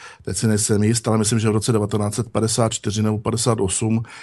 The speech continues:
v rámci mezinárodního geograf-, eh, mezinárodního geofyzikálního roku. A,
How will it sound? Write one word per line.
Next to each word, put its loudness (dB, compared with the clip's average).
v 0
rámci 2
mezinárodního 2
geograf-, 2
eh, 0
mezinárodního 4
geofyzikálního 2
roku. 0
A, 6